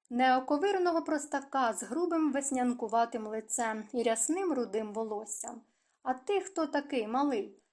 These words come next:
запитав він владним голосом, незважаючи на те, що хлопець був на рік від нього старший. «Мика», — пробурмотів хлопець.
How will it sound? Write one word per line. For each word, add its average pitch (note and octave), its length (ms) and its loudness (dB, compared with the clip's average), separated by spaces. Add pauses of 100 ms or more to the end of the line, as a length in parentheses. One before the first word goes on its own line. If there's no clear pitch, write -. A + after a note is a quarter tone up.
(120)
запитав A3 680 2
він A3+ 180 -4
владним A3 460 0
голосом, D4 680 0
незважаючи A#3+ 840 -2
на G#3+ 140 -4
те, A3+ 200 -2
що A#3 180 -4
хлопець F4 480 -2
був D#4 180 2
на C#4+ 220 4
рік C#4+ 240 -2
від A3+ 120 -8
нього G#3 300 -6
старший. - 680 -8 (380)
«Мика», — D4+ 520 0 (240)
пробурмотів A3+ 720 -2
хлопець. - 640 -4